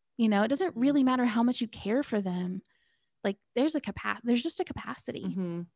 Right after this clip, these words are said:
Speaker 2: Yep. There's a cap. Yeah,
Speaker 1: Mm-hmm.
Speaker 2: absolutely. Um, God, there's so much there. I just, um, so in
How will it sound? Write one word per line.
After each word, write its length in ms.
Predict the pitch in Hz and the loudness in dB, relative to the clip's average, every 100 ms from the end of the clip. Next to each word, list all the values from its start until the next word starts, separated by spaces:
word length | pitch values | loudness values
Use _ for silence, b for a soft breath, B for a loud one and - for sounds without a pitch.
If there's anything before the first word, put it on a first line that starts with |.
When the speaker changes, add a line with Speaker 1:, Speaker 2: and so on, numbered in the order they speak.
| - | -8
Speaker 2:
Yep. 280 | 180 170 _ _ | -8 -8 _ _
There's 160 | - 190 | -8 -4
a 60 | 185 | -4
cap. 380 | - 160 - - - | -2 -2 -2 -10 -8
Yeah, 220 | 175 165 | -4 -4
Speaker 1:
Mm-hmm. 100 | 165 | 0
Speaker 2:
absolutely. 640 | 170 214 214 165 165 160 170 B B B B B B | 0 0 0 0 0 -4 -8 B B B B B B
Um, 720 | 196 196 185 180 170 160 170 - _ _ _ _ _ _ 202 | 6 8 8 6 4 0 -4 -10 _ _ _ _ _ _ 4
God, 160 | 202 185 | 6 8
there's 140 | 170 | 6
so 120 | 196 | 8
much 260 | 185 143 - | 8 6 6
there. 260 | 151 135 | 6 8
I 140 | - 175 | 8 8
just, 380 | 180 175 - - | 6 4 0 6
um, 680 | 190 175 170 165 160 147 - _ - | 8 10 8 8 4 0 -6 _ -8
so 440 | - 226 208 202 - - _ _ _ _ _ _ _ _ _ _ _ | 6 8 10 10 8 0 _ _ _ _ _ _ _ _ _ _ _
in 540 | 233 220 220 214 196 | 8 10 12 10 8